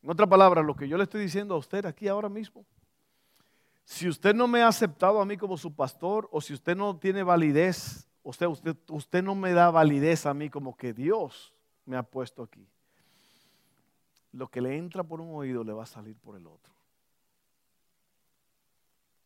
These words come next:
Y por eso es que para muchos, como dijo Julio Iglesias,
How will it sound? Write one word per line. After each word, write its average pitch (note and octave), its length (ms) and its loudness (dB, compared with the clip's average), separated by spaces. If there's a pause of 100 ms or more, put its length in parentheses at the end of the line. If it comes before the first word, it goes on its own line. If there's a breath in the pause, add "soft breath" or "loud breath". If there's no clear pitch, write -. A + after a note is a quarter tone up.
(2250)
Y C#3 60 -14
por B2+ 220 -6
eso F3 180 0
es D3+ 60 -8
que D#3 100 -6
para C3 180 -2
muchos, D3+ 480 -10
como B2+ 240 -8
dijo C#3+ 220 -6
Julio C#3+ 220 -8
Iglesias, B2+ 500 -8